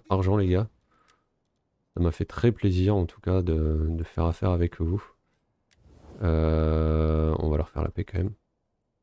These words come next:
Je pense pas qu'ils soient contre.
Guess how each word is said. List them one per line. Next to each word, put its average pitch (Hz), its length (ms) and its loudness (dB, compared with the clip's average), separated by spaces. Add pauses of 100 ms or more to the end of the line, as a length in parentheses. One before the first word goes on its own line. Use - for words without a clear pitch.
(2250)
Je - 140 -20
pense - 180 -14
pas - 160 0
qu'ils - 180 -6
soient 92 220 0
contre. - 540 -2